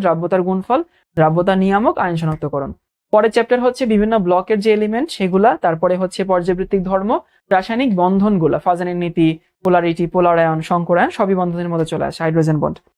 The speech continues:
আর এরপরে চ্যাপ্টার হইতেছে কেপিকেসি, সাম্যাবস্থা, লা শাতেলিয়ের নীতি,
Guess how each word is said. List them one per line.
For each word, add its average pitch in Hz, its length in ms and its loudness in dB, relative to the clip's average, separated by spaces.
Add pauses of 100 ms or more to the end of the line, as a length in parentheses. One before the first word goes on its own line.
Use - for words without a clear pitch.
(420)
আর 170 80 2 (140)
এরপরে 262 340 2
চ্যাপ্টার 262 300 0
হইতেছে 262 300 -2 (120)
কেপিকেসি, 240 520 -2 (220)
সাম্যাবস্থা, 208 640 2 (420)
লা 165 160 4
শাতেলিয়ের 247 480 0
নীতি, 262 200 -2